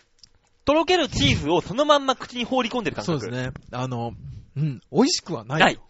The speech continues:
Speaker 1: <laughs> さあ、続いて。
Speaker 2: はい。
Speaker 1: 大塚さん、準備を。
Speaker 2: はい、わかりました。
Speaker 1: ラーメンの準備お願いします。
Speaker 2: 俺がとどめを刺して、俺が準備をするという、この悪循環。ちょっと待ってくださいね。
Speaker 1: なんで？ちょっとご紹介してますから。はい。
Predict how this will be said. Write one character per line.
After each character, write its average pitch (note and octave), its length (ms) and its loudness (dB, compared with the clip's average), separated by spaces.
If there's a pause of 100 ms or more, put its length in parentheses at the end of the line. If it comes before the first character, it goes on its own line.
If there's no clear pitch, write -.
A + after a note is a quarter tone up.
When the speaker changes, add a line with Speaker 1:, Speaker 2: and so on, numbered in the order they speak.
(420)
Speaker 1:
<laughs> - 640 -10
さ B3 140 12
あ、 A3 40 12
続 G#3 200 0
い A#3 60 2
て。 A3+ 280 10 (680)
Speaker 2:
は D#3+ 140 0
い。 - 40 4
Speaker 1:
大 G3 80 2
塚 G#3+ 120 0
さ G3 160 8
ん、 C#3+ 80 -6
準 A3+ 180 0
備 F3+ 140 4
を。 F#2+ 100 -2 (100)
Speaker 2:
は F#3+ 160 0
い、 - 140 -2
わ C3+ 120 -10
か D3 60 -4
り C#3+ 60 -6
ま C#3 80 -6
し - 60 -10
た。 A#2+ 80 -4
Speaker 1:
ラ B3 140 10
ー B3+ 40 8
メ A#3 100 0
ン G3+ 40 -8
の F#3 80 -2
準 G3+ 180 -4
備 F3 140 0
お - 20 0
願 C#3+ 120 4
い - 20 2
し - 60 -6
ま C3 100 2
す。 - 20 2
Speaker 2:
俺 G3 160 4
が G3+ 140 4
と G3 160 4
ど G#3 120 6
め G#3+ 120 6
を F#3+ 60 6
刺 C#3 160 -2
し - 40 -8
て、 C#3 80 -2
俺 D3 220 12
が A#3+ 160 12
準 A#3+ 240 6
備 D#3+ 140 4
を A#2 40 0
す - 140 -4
る B2 80 0
と A2 100 -6
い A2+ 40 -4
う、 - 20 -8
こ D#3+ 120 2
の D#3 100 6
悪 F#3+ 160 10
循 C4 260 6
環。 A#2 220 -2
ち - 80 2
ょ - 20 2
っ - 20 2
と G3+ 60 4
待 D#3+ 120 4
っ - 20 -16
て B2+ 60 -2
く A#2+ 60 -4
だ A#2 60 -4
さ A#2+ 100 -6
い B2 40 -4
ね。 A3 260 2
Speaker 1:
な D3 120 -8
ん C#3 60 -8
で？ D#3+ 260 2 (280)
ち - 100 -8
ょ - 20 -6
っ - 20 -10
と C3 80 -8
ご C3+ 120 0
紹 D#3+ 140 -2
介 D3+ 140 4
し - 20 -10
て D#3 60 -6
ま C#3+ 100 -2
す - 60 -8
か A2 60 -4
ら。 E2+ 120 -10 (520)
は C3+ 140 6
い。 - 80 -6